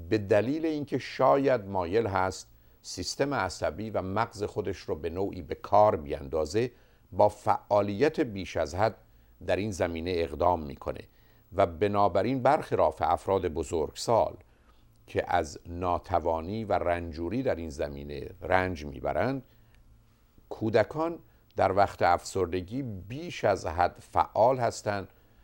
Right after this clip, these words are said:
و به اصطلاح و زبان خود ما از دیوار راست بالا می‌رن و یا امکان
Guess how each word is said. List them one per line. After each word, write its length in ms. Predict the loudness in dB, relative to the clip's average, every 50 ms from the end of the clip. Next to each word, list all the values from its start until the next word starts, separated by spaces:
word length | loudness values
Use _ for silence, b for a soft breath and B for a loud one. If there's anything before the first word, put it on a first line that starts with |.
| b b b b
و 80 | -4 -4
به 200 | -2 -2 -4 -4
اصطلاح 440 | -4 -6 -4 0 2 4 4 4 2
و 80 | 0
زبان 460 | -2 0 -2 0 0 0 -2 -2 -6 -10
خود 380 | -14 -10 -4 -2 0 0 0
ما 420 | 0 0 2 2 2 2 0 -2 b b b b -10
از 240 | -10 -10 -10 -10
دیوار 440 | -10 -10 -2 2 4 4 4 4 2
راست 400 | 4 4 4 4 4 2 -6 -12 -4
بالا 360 | 0 0 2 2 2 2 2
می‌رن 400 | 2 0 0 0 0 0 -2 -6 b b b b b b b b b b -20 -12 -8
و 100 | -6 -4
یا 400 | -2 0 2 4 4 4 4 2 -2
امکان 640 | -4 -4 -4 -4 -2 -2 -2 0 -2 -2 -4 -4